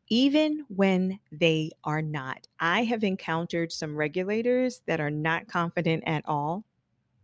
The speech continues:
And I've read people for years, long before I even became a hairstylist. So I always know who I'm entertaining.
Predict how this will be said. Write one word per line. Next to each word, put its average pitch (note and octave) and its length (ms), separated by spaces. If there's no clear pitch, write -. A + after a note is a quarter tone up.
And D3+ 120
I've F#3 260
read G3 220
people F#3 320
for E3+ 180
years, D3+ 840
long F3+ 380
before E3 320
I D3+ 100
even D#3 280
became D3 720
a - 80
hairstylist. - 1080
So G3 80
I G3+ 120
always C4+ 300
know F#3+ 400
who E3+ 180
I'm D3+ 140
entertaining. D3 960